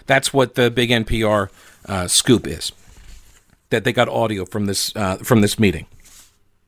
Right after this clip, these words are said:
All right, so February twenty-seventh, three weeks. Did anything change between February sixth and February twenty-seventh? In the three weeks between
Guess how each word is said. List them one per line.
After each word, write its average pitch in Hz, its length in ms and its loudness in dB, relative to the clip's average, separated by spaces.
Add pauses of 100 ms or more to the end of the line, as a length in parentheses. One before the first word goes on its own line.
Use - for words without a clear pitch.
All 160 80 0
right, 113 160 -2
so 151 80 -2
February 165 320 2
twenty-seventh, 127 460 0
three 143 200 -2
weeks. 117 240 -4 (180)
Did 180 140 6
anything 311 300 2
change 147 440 0
between 143 320 0
February 143 360 2
sixth - 440 0 (380)
and 131 120 -2
February 131 220 2
twenty-seventh? 131 540 -4 (1400)
In 170 120 6
the 151 100 2
three 262 260 2
weeks 190 480 2 (720)
between 190 680 2